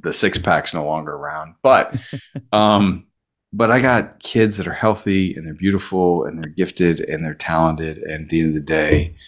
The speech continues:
Speaker 1: um, Jesus has, is, is everything for me. So that,
Speaker 2: Yeah.
Speaker 1: that's the good that's going on in my life,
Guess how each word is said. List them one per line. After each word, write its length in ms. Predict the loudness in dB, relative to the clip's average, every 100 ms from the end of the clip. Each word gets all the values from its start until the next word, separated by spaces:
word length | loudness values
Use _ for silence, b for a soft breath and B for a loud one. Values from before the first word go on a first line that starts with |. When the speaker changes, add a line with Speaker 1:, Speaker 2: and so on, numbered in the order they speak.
| B B _ -2
Speaker 1:
um, 560 | 2 4 2 0 -4 -10 _ _ _ -10
Jesus 760 | 0 2 2 2 2 2 2 -2 -2 -6
has, 360 | 0 0 0 -10 _ _ -20 -20 -8
is, 440 | -6 -4 -4 -4 -8 -4
is 100 | 0
everything 280 | 0 0 -6
for 120 | -8
me. 260 | -10 -14 _ _ _
So 260 | -2 0
that, 240 | 2 2 2
Speaker 2:
Yeah. 300 | 4 4 2
Speaker 1:
that's 200 | -2 0
the 80 | 0
good 360 | 2 6 6 4
that's 140 | -2
going 240 | -2 -2 -2
on 140 | -6
in 40 |
my 160 | -8 -10
life, 240 | -10 -14